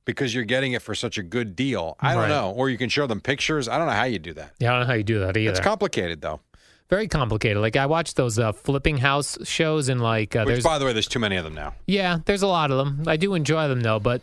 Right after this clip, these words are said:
Speaker 2: you'll have sometimes, you know, when they, they buy a house and, uh, the house is, looks like a disaster
Speaker 1: Yes.
Speaker 2: happened in there.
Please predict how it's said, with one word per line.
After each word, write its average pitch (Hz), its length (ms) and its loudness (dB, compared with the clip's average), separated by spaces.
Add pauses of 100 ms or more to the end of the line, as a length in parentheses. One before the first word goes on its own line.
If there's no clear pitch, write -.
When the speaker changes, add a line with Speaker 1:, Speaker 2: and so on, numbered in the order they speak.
Speaker 2:
you'll 170 260 2
have 196 220 2
sometimes, 160 380 2
you 170 60 2
know, 202 60 0
when 160 240 2
they, 147 120 0
they 139 140 2
buy 127 240 2
a 120 80 2
house 123 380 2
and, 113 180 0
uh, 107 120 2
the 104 120 2
house 123 280 0
is, 117 160 0 (120)
looks 127 280 -2
like 113 200 0
a 113 60 2
disaster 110 640 2
Speaker 1:
Yes. 113 60 0
Speaker 2:
happened 123 340 2
in 123 120 0
there. 123 200 0